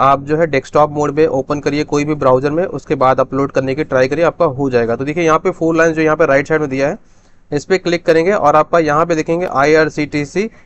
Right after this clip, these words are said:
एक्सक्लूसिव करके ऑप्शन दिया है, इस पे क्लिक करेंगे। उसके बाद यहाँ पे आईआरसीटीसी का वॉलेट है। मैं आपको बता दूं, वॉलेट में अपलोड करने से पहले सबसे पहले आप अपना जो है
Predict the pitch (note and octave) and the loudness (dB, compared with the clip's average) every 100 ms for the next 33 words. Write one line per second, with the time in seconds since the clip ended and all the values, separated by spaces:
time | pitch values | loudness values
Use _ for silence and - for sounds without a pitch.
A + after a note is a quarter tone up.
0 | _ D3+ - F3 F3 F3 F3 D#3+ E3+ C#3+ | _ -8 -4 -2 0 2 2 2 2 0
1 | C3+ F3 D3+ C#3 C#3 F#3+ D3+ - F3+ F3 | 0 -2 -2 0 0 -2 -6 -4 -4 -2
2 | E3 E3+ C#3 C#3 F#3+ D3 - D#3+ C#3+ C#3 | -2 0 -2 0 -4 -4 -4 0 0 0
3 | C#3 C#3+ D#3 D#3 F3+ C#3 C#3+ C#3+ C3+ C#3 | 0 2 2 0 0 0 2 0 -2 -8
4 | C#3+ C3 C#3+ F3+ C3+ B2+ B2+ B2 A2 - | -8 -8 -2 0 2 2 2 -2 -6 -10
5 | - - - - - D#3+ F3 F#3 E3+ E3+ | -20 -20 -20 -20 -4 0 2 2 2 2
6 | F#3+ D#3+ D3+ F3 F#3 D#3 E3 E3 E3 E3+ | 2 2 2 2 0 0 0 2 0 0
7 | E3 E3+ E3 - E3+ D#3 D#3+ D3+ D3+ D#3+ | 0 0 -2 -4 -2 0 2 2 0 -2
8 | E3 F3 E3 D3+ F3 | -2 -2 -4 -4 -4